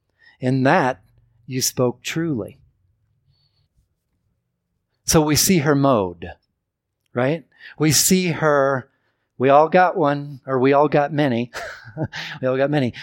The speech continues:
Her efforts and idols are very, very clear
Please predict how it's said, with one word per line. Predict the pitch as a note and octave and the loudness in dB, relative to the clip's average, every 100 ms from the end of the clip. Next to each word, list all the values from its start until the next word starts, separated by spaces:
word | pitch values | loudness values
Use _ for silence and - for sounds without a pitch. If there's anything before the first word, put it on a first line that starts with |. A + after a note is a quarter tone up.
| - | -8
Her | - D3+ D#3+ | -2 0 2
efforts | E3+ - F3 D#3 - | 0 2 0 0 0
and | D3 | 0
idols | D3 D#3 C3+ A2 A2+ A#2 - - _ _ _ - | 0 0 0 0 0 0 0 -2 _ _ _ -8
are | C#3 C3 | -2 2
very, | C3+ C#3+ C#3+ | 2 2 0
very | B2+ C3+ C3+ | 0 0 0
clear | - C#3+ C3+ G2 F#2 | -4 -2 -2 -2 -8